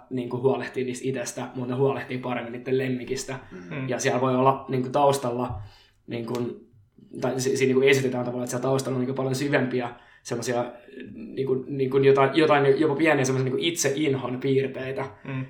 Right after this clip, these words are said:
Speaker 1: jotka manifestoituu tällaisena, niinku, mahdottomuutena johtaa omaa itseään. Ja sit, jos sä ajattelet itseäsi tavallaan, niinku, se, niinku, sinä, sinä, sinä henkilönä, semmosena, niinku, entiteettinä, että sä haluat auttaa aidosti,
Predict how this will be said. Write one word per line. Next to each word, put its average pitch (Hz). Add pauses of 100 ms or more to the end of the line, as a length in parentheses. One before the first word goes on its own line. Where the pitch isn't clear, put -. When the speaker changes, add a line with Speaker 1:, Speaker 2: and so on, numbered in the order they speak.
(100)
Speaker 1:
jotka 123
manifestoituu 127
tällaisena, 123
niinku, 123
mahdottomuutena 123
johtaa 127
omaa 120
itseään. 123
Ja 120
sit, 123 (280)
jos 135
sä 131
ajattelet 127
itseäsi 123 (460)
tavallaan, 117 (460)
niinku, 117
se, 123
niinku, 123
sinä, 123
sinä, 147
sinä 170
henkilönä, 127
semmosena, 131
niinku, 127
entiteettinä, 120
että 120
sä 110
haluat 123
auttaa 123
aidosti, 120